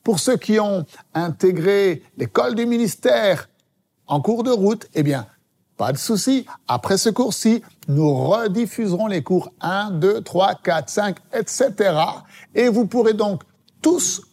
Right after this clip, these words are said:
compléter le cursus complet des douze cours de l'école du ministère. Et le prochain cours que nous commencerons dans quelques jours maintenant s'intitule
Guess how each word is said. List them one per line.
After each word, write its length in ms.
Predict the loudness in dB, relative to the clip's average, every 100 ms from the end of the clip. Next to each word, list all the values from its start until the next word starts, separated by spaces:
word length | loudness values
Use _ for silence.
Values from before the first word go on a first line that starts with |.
| -4
compléter 640 | -2 0 0 0 0 0
le 100 | 0
cursus 500 | 0 -4 -2 -2 -4
complet 680 | -2 0 0 0 0 0 -2 -18 _
des 240 | -4 0 0
douze 300 | 2 0 -2
cours 400 | 0 2 2 0
de 160 | 0
l'école 460 | 2 0 0 0 2
du 100 | 2
ministère. 560 | 0 -2 -4 -6 -6 -6
Et 160 | -8 _ _ _
le 220 | -2 0 0
prochain 560 | -2 -2 0 -2 -2
cours 360 | 0 2 0 -4 _ _ _
que 80 | -10
nous 160 | -8 -2
commencerons 640 | -2 0 -2 -2 -4 -4
dans 320 | 0 0 -2 -8 -20 -6
quelques 360 | 0 0 0 0
jours 260 | 0 0
maintenant 540 | 0 -2 0 0 0 -2 -18
s'intitule 1080 | -16 -8 -2 0 0 -2 -2 -2 -2 0 -4